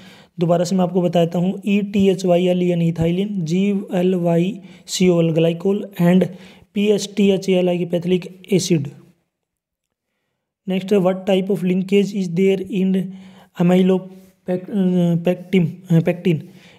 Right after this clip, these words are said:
यानी कि amylopectin में जो है वे किस टाइप की जो लिंकेज है ये आपको बतानी है। तो इसमें जो लिंकेज होती है, ये होती है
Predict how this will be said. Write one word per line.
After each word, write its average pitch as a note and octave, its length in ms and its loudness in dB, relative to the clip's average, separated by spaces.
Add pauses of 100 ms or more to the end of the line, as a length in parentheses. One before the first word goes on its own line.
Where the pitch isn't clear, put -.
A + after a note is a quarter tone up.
(120)
यानी E3+ 140 4
कि G3 140 0 (200)
amylopectin F#3+ 760 2
में G3 220 0
जो F#3+ 200 0
है F3 400 0
वे F3+ 180 -4
किस F#3+ 240 -8
टाइप F#3 180 0
की F#3+ 80 0
जो F3+ 120 2
लिंकेज F3 680 0
है F3 80 0
ये E3+ 60 2
आपको E3+ 220 -2
बतानी E3 360 -4
है। C#3 140 -6 (500)
तो F#3 80 0
इसमें F3 160 2
जो F#3 120 2
लिंकेज F3+ 400 0
होती F3 200 -2
है, E3+ 60 2
ये F3 60 2
होती E3+ 240 0
है F3 240 -2